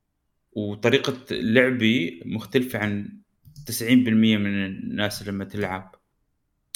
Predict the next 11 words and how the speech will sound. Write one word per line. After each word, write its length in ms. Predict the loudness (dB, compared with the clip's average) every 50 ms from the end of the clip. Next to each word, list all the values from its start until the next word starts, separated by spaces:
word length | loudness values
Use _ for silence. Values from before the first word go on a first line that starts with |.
| -4 -2
آه، 280 | 0 0 2 0 -2
أنا 280 | -2 -2 0 0 2 2
لما 300 | 2 4 4 4 4 4
ألعب 400 | 4 4 4 4 4 4 2 0
مثلا 440 | -2 -2 0 -2 -2 0 -2 0 2
I 120 | 2 2
break 420 | 2 2 4 4 4 4 4 2 4
down 500 | 6 6 8 6 4 2 0 -2 -6 -10 -16 _ -10
ال 240 | -8 -6 -6 -6 2 4
graphic 480 | 4 4 4 -2 -6 -8 -4 -2 0
elements 640 | 2 2 2 0 -4 -6 -8 -10 -10 -10 -10 -12